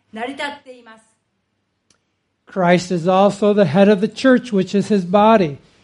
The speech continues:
Speaker 2: He is the beginning, supreme over all, who rise from the dead. So he is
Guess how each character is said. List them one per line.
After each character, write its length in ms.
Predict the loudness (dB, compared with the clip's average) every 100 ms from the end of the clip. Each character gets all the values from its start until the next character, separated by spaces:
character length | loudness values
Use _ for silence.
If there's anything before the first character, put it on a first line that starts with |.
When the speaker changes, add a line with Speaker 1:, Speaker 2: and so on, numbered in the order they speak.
| _
Speaker 2:
He 140 | 2
is 140 | 2 2
the 80 | -2
beginning, 720 | -4 0 2 4 2 0 -4
supreme 680 | -6 -6 -4 0 2 2 2
over 240 | 4 2
all, 440 | 4 4 4 4
who 180 | 2 -2
rise 420 | 2 2 2 0
from 160 | -2 -4
the 80 | -2
dead. 340 | 2 2 2
So 180 | -4 -8
he 200 | -4 -2
is 220 | -2 -6